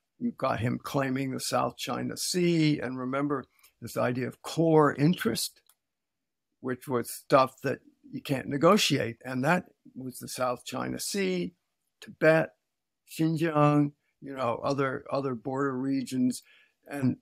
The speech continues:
that's when things started hardening up. And then along came Xi Jinping and his whole idea of a national rejuvenation and the China dream.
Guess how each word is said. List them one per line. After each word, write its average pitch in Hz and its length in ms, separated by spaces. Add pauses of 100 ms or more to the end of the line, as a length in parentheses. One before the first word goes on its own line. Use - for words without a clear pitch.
(100)
that's 175 360
when 208 160
things 160 240
started 139 400
hardening 131 540
up. 147 240
And 123 160
then 127 280 (300)
along 127 340
came 123 320 (120)
Xi 135 220
Jinping 156 600
and 113 120 (420)
his 143 160
whole 135 280
idea 123 280
of 120 100
a 120 60
national 123 640
rejuvenation 123 1080
and 117 160
the 123 100
China 123 440
dream. 170 680